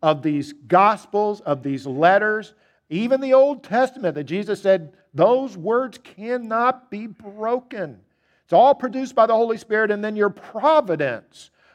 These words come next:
brought these letters and books together and have preserved them for us today.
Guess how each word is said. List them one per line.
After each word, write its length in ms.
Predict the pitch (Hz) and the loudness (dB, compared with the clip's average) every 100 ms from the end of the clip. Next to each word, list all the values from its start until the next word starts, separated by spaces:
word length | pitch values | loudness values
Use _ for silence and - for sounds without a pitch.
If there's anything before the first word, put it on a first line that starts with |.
| _ | _
brought 360 | 135 226 254 | 4 4 4
these 220 | 254 233 175 | -4 -8 2
letters 500 | 180 233 240 240 208 | 4 4 2 -2 -6
and 240 | 170 135 | -8 -4
books 340 | 196 226 - | -4 -4 -8
together 560 | - 175 165 202 202 202 | -20 -6 2 2 2 0
and 240 | 208 185 | -2 -2
have 220 | 175 165 170 | 0 0 0
preserved 560 | 143 123 156 208 190 | -10 -4 0 0 -2
them 160 | 202 208 | -6 -6
for 300 | 170 147 - | -4 -4 0
us 340 | 160 165 170 | 2 2 -4
today. 680 | _ 156 123 117 110 95 87 | _ -12 -10 -6 -6 -8 -14